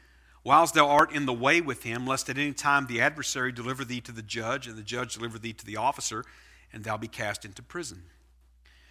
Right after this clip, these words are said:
Now, the word for adversary means opponent or even accuser,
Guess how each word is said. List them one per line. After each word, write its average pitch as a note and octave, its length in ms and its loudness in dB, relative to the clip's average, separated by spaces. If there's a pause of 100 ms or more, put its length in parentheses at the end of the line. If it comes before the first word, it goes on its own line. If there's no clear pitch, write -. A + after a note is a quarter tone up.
(220)
Now, D3 80 0
the D3 60 4
word A3+ 180 2
for - 140 -4
adversary D3+ 560 2
means C3+ 260 -2
opponent - 560 -6 (680)
or C#3 160 2
even D3+ 180 4
accuser, G3+ 540 -4